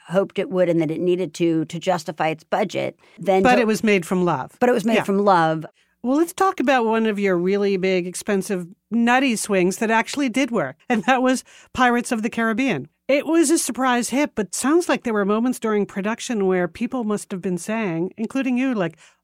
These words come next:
Speaker 2: "Oh my God, what have I done? This is insane." So <laughs> how did you deal with all of those feelings at the time?
Speaker 1: So I was a studio executive at Disney, and people thought we were crazy. The ruling mentality was that pirate movies don't work.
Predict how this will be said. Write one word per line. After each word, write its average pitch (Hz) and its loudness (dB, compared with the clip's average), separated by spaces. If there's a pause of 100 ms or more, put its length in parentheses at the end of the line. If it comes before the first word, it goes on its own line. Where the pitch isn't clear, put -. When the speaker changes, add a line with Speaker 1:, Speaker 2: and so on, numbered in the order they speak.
Speaker 2:
"Oh 214 2
my 202 0
God, 196 0
what 196 0
have 202 -8
I 202 0
done? 185 0
This 202 -2
is 240 -6
insane." 185 -2 (300)
So - 2 (160)
<laughs> - -18
how 320 4
did 359 4
you 349 8
deal 320 4
with 285 2
all 262 4
of 233 0
those 226 -2
feelings 214 0
at 190 -4
the 190 -4
time? 151 -6 (240)
Speaker 1:
So 240 -4
I 226 4
was 247 2
a 277 2
studio 185 2
executive 175 2 (140)
at 170 -4
Disney, 160 0
and 151 -2 (100)
people 170 0
thought 156 -2
we 180 0
were 202 0
crazy. 165 -4
The 147 -4
ruling 165 0 (280)
mentality 156 0
was 160 -2
that 165 -8
pirate 196 2
movies 165 0
don't 156 0
work. 135 -8